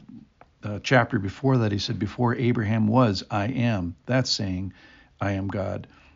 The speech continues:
So he has said that, he, and plainly, in my opinion, uh, that he is the Christ. So that's a kind of a straw man argument. Jesus says, "I told you and you don't believe." And then he, uh, uh, says, "The works that I do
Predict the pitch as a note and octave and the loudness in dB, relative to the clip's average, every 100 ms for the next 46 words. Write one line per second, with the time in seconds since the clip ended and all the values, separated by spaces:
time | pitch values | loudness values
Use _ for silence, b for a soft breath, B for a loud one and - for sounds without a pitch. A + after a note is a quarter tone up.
0 | b - C3 A#2 C3 E3 D#3 - - - | b -2 2 4 6 8 6 6 -2 -6
1 | - - A#2+ F2 - - G#2 F2 - - | -12 -4 -2 -2 -6 -8 -6 -6 -8 -12
2 | - - G2 F2 C#3 B2+ F#2+ G2 G#2 F#2+ | -12 -6 -6 -2 4 6 6 2 0 0
3 | F#2 F2+ - F#2 G2 G#2+ B B B B | -2 -4 -6 -6 -4 -6 B B B B
4 | _ G#2 F#2+ F2+ F2+ - - - - A2 | _ -10 -6 -6 -8 -10 -14 -20 -16 -6
5 | G2+ - A#2 G#2 F#2+ F2+ F#2+ - F#2+ G#2 | -6 0 4 4 2 -2 -8 -4 -2 -2
6 | G#2+ - - G2+ F#2+ F#2+ - F2+ F2 - | -4 -8 -6 -6 -6 -6 -6 -6 -8 -16
7 | _ _ - A#2 G2 - A2+ F#2+ F#2 F2 | _ _ -4 -2 -2 -2 0 2 2 -2
8 | F#2 F#2+ F2 E2+ D#2+ - _ _ _ _ | -4 -6 -6 -8 -10 -16 _ _ _ _
9 | _ _ _ _ _ B B B B B | _ _ _ _ _ B B B B B
10 | - B2+ G#2+ G#2+ B2+ A#2 A2 G#2+ - - | 0 2 2 0 0 2 0 -2 -6 -2
11 | C3+ D#3 G#2 F#2+ F#2+ F#2+ F#2+ F#2 G2+ F#2+ | 0 2 2 0 0 0 0 -2 -4 -4
12 | F#2+ F2 E2+ - b b b G2 A2+ A2+ | -4 -6 -8 -16 b b b -2 2 4
13 | G#2+ G#2 G#2 G2 - A#2 F#2+ - G2 F#2+ | 4 0 -4 -6 -4 -2 -4 -4 -6 0
14 | A#2+ A2+ - G#2 F#2+ F#2 G2+ F#2+ | 0 0 -6 -6 -4 -4 -4 -4